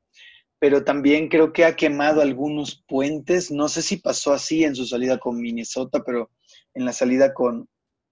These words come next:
con Jacksonville sí fue así. Incluso, eh, pues,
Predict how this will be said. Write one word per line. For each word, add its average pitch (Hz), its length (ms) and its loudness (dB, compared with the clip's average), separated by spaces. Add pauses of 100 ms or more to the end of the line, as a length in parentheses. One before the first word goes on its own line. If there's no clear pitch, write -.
(220)
con 120 1080 2
Jacksonville 170 560 2
sí 151 200 -4
fue 131 180 2
así. 175 220 0
Incluso, 139 600 2 (460)
eh, 120 560 2
pues, - 460 -2